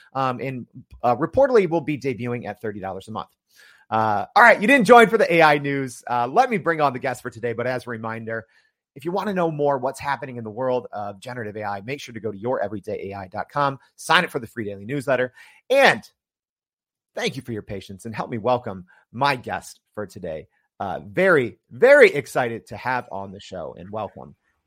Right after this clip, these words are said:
Uh, we have Mark Midovich. Mark is, among many other things, he is an author, uh,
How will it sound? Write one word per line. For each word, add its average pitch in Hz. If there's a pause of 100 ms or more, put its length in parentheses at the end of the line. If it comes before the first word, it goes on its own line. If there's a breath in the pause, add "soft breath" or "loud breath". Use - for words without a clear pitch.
(200)
Uh, 90
we 120
have 135
Mark 156
Midovich. 175
Mark 202
is, 220 (260 loud breath)
among 262
many 277
other 269
things, 214
he 208
is 208
an 208
author, 226 (120)
uh, 156